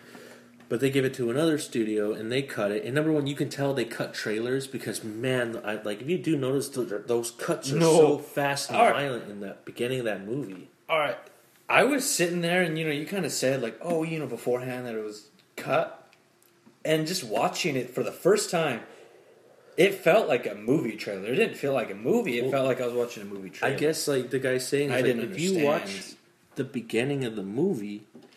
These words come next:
Speaker 1: he said there's three different songs
Speaker 2: Songs, yeah.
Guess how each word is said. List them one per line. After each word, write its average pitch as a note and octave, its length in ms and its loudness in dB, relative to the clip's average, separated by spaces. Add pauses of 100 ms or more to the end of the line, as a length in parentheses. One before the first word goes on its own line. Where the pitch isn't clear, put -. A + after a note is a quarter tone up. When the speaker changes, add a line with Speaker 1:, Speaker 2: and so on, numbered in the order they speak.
(920)
Speaker 1:
he C3+ 180 -6
said C3 380 -6
there's D#3+ 560 2
three E3+ 920 -2 (200)
different D3 760 -2
songs D3+ 680 2
Speaker 2:
Songs, A#2+ 460 0
yeah. A2+ 260 2